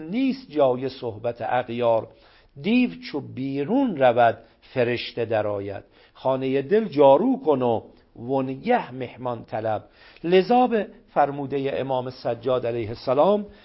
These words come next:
یکی از اموری که در این عالم ما را یاری می‌دهد که بر شیطان غلبه کنیم، شیطان رو به حالت هلاکت و خواری در بیاوریم،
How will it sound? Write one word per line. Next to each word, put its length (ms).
یکی 600
از 180
اموری 540
که 180
در 160
این 200
عالم 640
ما 380
را 260
یاری 580
می‌دهد 680
که 120
بر 200
شیطان 600
غلبه 420
کنیم، 520
شیطان 680
رو 140
به 140
حالت 500
هلاکت 760
و 60
خواری 540
در 240
بیاوریم، 760